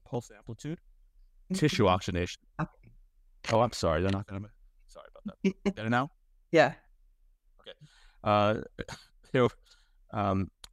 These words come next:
Speaker 1: they measure tissue oxygenation 'cause as the clitoris gets aroused, the oxygen content goes, goes up. Uh, same thing happens to the penis.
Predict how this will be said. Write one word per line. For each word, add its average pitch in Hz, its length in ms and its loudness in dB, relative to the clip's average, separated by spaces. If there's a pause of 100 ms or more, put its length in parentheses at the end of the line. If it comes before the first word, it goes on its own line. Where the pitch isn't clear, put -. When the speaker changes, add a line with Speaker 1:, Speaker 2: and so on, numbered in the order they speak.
(400)
Speaker 1:
they 123 100 0
measure 123 240 2
tissue - 260 0
oxygenation 104 580 -2
'cause - 180 -12
as 127 460 -4 (280)
the 110 60 -18
clitoris 113 320 0
gets - 200 -4
aroused, 113 600 0 (380)
the 104 140 -2
oxygen 113 320 -2
content 95 540 -2 (1080)
goes, 98 280 4 (240)
goes 92 240 2
up. - 220 -2 (760)
Uh, 90 80 -10
same 110 180 0
thing 95 100 -8
happens 95 240 0
to - 40 -10
the 85 60 -10
penis. 87 400 -4